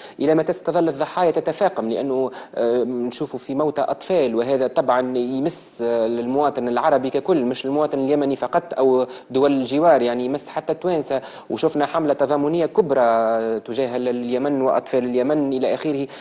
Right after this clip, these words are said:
في نظركم إ-، إلى، معناها إلى أي وقت ستظل هذه الحرب قائمة؟ يعني هل هنالك انفراج قريب في الأفق؟ هل هنالك تسوية للأزمة و-، واسترا-، استعادة للأمن واسترجاع الأمن في اليمن؟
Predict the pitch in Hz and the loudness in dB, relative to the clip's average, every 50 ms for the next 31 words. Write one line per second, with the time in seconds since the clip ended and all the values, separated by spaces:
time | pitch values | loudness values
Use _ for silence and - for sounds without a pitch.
0 | - - - - 170 180 180 208 220 202 185 190 185 180 170 - 160 160 156 - | -18 -10 -2 0 2 2 4 4 4 4 4 2 0 0 0 2 2 0 0 0
1 | 120 139 175 180 180 175 170 - - - 131 151 147 170 170 170 - 170 165 175 | 0 0 4 4 6 6 6 4 2 0 0 -2 -2 -2 -2 -2 -2 0 0 0
2 | - - - 262 226 214 220 247 247 - - - - - - - 156 - 202 - | -2 -2 -2 -2 0 2 2 2 0 0 -10 -14 -14 -12 -8 -6 -2 0 4 4
3 | 190 185 160 147 160 151 156 151 139 - - 175 156 135 - - 165 160 - - | 6 6 6 4 2 0 0 -2 -2 0 0 0 0 0 0 4 4 4 6 4
4 | 123 117 113 117 123 123 127 123 131 143 143 151 165 185 180 165 160 165 151 - | 2 0 -2 -2 -2 -2 -2 -2 0 0 2 2 2 2 2 2 2 2 0 0
5 | - - - - - - 165 - - 160 175 196 185 160 - - - 156 160 185 | -2 -14 -12 -4 0 0 0 2 4 6 8 8 8 6 6 4 4 4 6 6
6 | 180 - - - 143 - - 139 - 202 196 - - - - 139 143 147 143 139 | 4 2 0 0 0 0 0 0 -2 -2 -4 -6 -8 -10 -6 -2 -2 -2 0 0
7 | 156 160 170 180 160 160 156 - 165 160 156 156 - - - - 190 180 - 170 | 2 2 2 4 2 2 2 6 6 6 6 6 2 -8 -2 0 0 0 2 4
8 | 165 165 160 160 160 160 - 185 190 160 156 160 156 151 156 156 139 90 - 147 | 6 6 6 6 6 6 6 4 4 4 4 2 4 4 4 4 4 4 6 6
9 | 147 147 143 135 160 160 156 151 - - 165 165 156 151 - - - 156 165 185 | 6 6 6 6 6 4 4 2 4 4 6 6 6 4 0 0 2 4 6 6
10 | 185 165 160 160 160 156 - 156 196 170 151 151 151 151 151 - 165 156 151 175 | 6 6 4 4 2 2 2 2 4 4 4 2 2 0 0 0 0 0 4 6
11 | 165 160 160 - 185 185 170 151 - 165 156 156 156 165 185 - | 6 6 6 4 2 0 0 0 -2 -2 0 2 2 0 0 -2